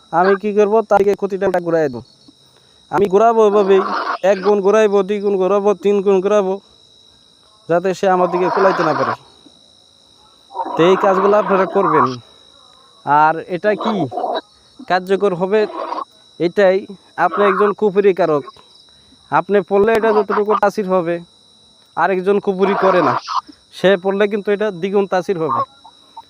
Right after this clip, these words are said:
কারণ যারা কুফরি করে, কাফের, মুশরিক, এদেরকে কিন্তু আল্লাহ তাআলা পছন্দ করে না। জবানের কিন্তু একটা দাম আছে। আপনি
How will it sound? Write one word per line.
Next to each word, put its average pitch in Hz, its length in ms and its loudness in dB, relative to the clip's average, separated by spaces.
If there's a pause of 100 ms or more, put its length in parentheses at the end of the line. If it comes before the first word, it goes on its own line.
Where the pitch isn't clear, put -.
(200)
কারণ 185 340 0
যারা 185 240 2
কুফরি 208 520 -2
করে, 190 340 -2 (260)
কাফের, 185 420 0
মুশরিক, 175 460 -2 (500)
এদেরকে 175 380 -2
কিন্তু 170 300 -2
আল্লাহ 175 280 0
তাআলা 190 340 -2
পছন্দ 170 380 -4
করে 117 160 -6
না। 107 100 -4 (1200)
জবানের 180 460 2
কিন্তু 196 240 0
একটা 208 180 2
দাম 175 300 2
আছে। 135 280 -2 (1040)
আপনি 190 500 0